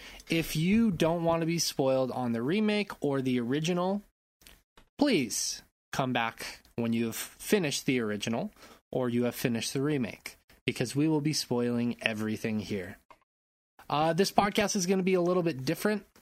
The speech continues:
I'm not going to be reading a story script that I have prepared.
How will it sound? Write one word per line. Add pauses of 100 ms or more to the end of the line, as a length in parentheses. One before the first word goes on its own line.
(180)
I'm
not
going
to
be
reading
a
story (640)
script
that
I
have (240)
prepared.